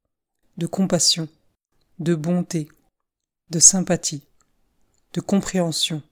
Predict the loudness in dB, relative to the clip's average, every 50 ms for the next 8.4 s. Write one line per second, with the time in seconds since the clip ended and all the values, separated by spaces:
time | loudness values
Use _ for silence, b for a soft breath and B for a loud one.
0 | _ _ _ _ _ _ _ _ _ _ _ _ _ -4 -2 0 0 0 0 2
1 | 2 2 2 0 -2 -4 -6 -6 -6 -8 -8 -10 -12 _ _ _ _ _ _ _
2 | _ _ _ _ _ _ _ _ _ _ _ _ _ _ _ _ _ _ _ _
3 | _ -2 2 2 4 4 4 4 4 4 2 2 0 2 2 2 2 2 0 0
4 | 0 0 -2 -2 -6 -16 -18 _ _ b b b b b -2 0 4 4 6 6
5 | 6 4 4 2 2 0 0 -2 -4 -12 -12 _ -6 -4 -2 -2 -2 -2 -4 -6
6 | _ _ _ _ _ _ _ _ _ _ _ _ _ -6 -2 0 2 2 2 2
7 | 0 2 2 2 2 2 -2 -2 -2 0 0 2 0 0 -2 -2 -2 -2 0 0
8 | 0 0 0 0 0 -2 -4 -8